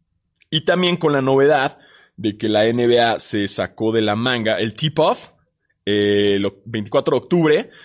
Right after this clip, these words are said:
el partido es, eh, los Lakers contra los Nuggets,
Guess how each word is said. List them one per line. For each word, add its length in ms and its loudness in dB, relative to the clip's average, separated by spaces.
el 200 -4
partido 500 -2
es, 260 0
eh, 220 -2
los 220 -6
Lakers 320 -2
contra 300 -10
los 200 -8
Nuggets, 680 -4